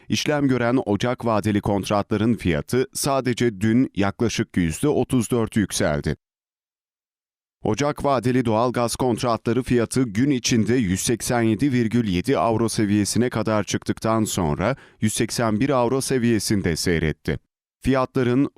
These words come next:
Rusya'dan Avrupa'ya yamal boru hattıyla doğalgaz akışının kesilmesi ve yeni soğuk hava dalgasıyla sıcaklıkların düşmesinin tüketimi yükseltmesiyle artış gösterdiği belirtiliyor.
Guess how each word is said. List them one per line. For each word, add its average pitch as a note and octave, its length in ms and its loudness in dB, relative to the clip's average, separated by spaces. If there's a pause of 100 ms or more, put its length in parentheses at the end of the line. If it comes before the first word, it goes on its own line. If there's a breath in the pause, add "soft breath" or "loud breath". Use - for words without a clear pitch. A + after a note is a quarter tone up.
Rusya'dan A#2+ 500 0
Avrupa'ya A2+ 680 0
yamal G#2+ 420 2
boru F2 180 0
hattıyla A2 560 0
doğalgaz G#2+ 460 0
akışının G#2+ 500 0
kesilmesi F#2 760 0 (100)
ve F#2+ 140 -2
yeni F#2+ 280 0
soğuk G#2 340 0
hava F#2 200 0
dalgasıyla G#2+ 720 0
sıcaklıkların A#2 800 -2
düşmesinin G#2+ 580 0
tüketimi G#2 460 0
yükseltmesiyle G#2+ 920 0
artış F2+ 380 -2
gösterdiği A2 720 0
belirtiliyor. D#2 760 -2